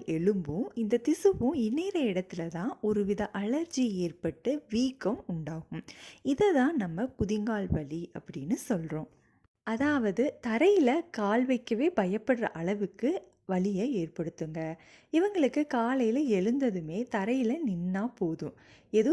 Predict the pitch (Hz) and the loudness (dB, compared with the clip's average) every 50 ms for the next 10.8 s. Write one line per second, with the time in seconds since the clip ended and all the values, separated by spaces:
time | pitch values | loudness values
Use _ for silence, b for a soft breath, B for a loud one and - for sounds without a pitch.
0 | 392 - - 285 277 285 311 392 427 403 349 277 202 233 220 - - 247 185 208 | 2 2 2 2 4 4 4 4 4 2 2 -2 -2 -2 -4 -2 -2 -2 -2 -2
1 | 185 - - 196 175 170 165 156 160 185 269 - - 214 208 190 180 190 185 196 | -4 -4 -2 -2 -2 0 0 0 0 0 0 0 0 0 0 0 0 0 0 2
2 | 254 254 202 175 202 247 277 - - - 269 285 330 370 370 370 359 262 208 202 | 2 2 0 0 -2 -2 -2 -2 0 2 2 4 4 6 4 4 4 4 0 -2
3 | 196 294 294 - - 196 180 185 - 180 - - - 262 285 277 202 180 165 170 | -2 -2 -2 0 0 -2 -2 -2 -4 -6 -6 -2 -2 -2 -2 0 -2 -2 0 0
4 | 190 208 190 190 233 262 - 196 185 170 151 - - 165 147 - - - 160 151 | 0 0 2 0 0 -2 -2 -4 -4 -4 -6 -6 -10 -10 -10 -10 -12 -12 -10 -8
5 | 151 156 160 156 156 160 B B B B B B B B - 170 185 180 269 277 | -6 -6 -6 -6 -8 -10 B B B B B B B B -2 0 2 4 2 2
6 | - - 233 277 254 - 214 208 180 170 170 170 170 196 269 262 - - 269 247 | 4 4 4 4 4 4 2 2 2 -2 -2 -2 0 0 -2 -2 0 0 2 2
7 | 202 208 262 349 - - 220 202 202 208 226 247 226 208 190 180 214 - - 269 | 2 2 2 0 0 -2 -2 0 0 0 2 2 2 0 0 -2 -2 -2 -2 0
8 | 240 233 220 - - 196 185 185 160 175 170 175 185 247 320 349 330 - - 185 | 0 0 -2 -2 -4 -4 -4 -4 -4 -4 -2 -2 -2 -4 -2 -4 -4 -6 -4 -4
9 | 175 190 208 208 185 170 - - 285 359 339 202 165 165 160 160 151 160 233 349 | -2 -2 -2 -2 -2 -4 -4 -2 -4 -2 -2 -2 -2 0 0 0 0 0 -2 -2
10 | - 190 170 156 151 - - 151 135 - _ - 160 160 151 151 | -2 -2 -4 -4 -4 -6 -6 -6 -6 -6 _ -6 -4 -4 -4 -6